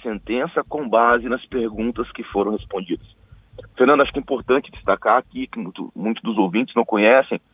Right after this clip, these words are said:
é, o nosso sistema tem uma forma de preservar a vontade dos jurados, que é a seguinte:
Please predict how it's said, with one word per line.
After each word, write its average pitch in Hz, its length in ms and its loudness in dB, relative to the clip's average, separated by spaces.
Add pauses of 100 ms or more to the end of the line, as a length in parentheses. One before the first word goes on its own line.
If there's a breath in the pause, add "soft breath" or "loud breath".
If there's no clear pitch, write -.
(480)
é, 107 100 6
o 110 60 6
nosso 120 300 4
sistema 127 440 0 (220)
tem 120 100 2
uma 131 180 0 (120)
forma 110 480 2 (300 soft breath)
de - 100 -16
preservar 120 1120 2
a 110 100 4
vontade 107 560 0
dos 98 160 -10
jurados, 107 520 0 (320)
que 117 120 0
é 120 60 6
a 127 140 2
seguinte: 127 420 -10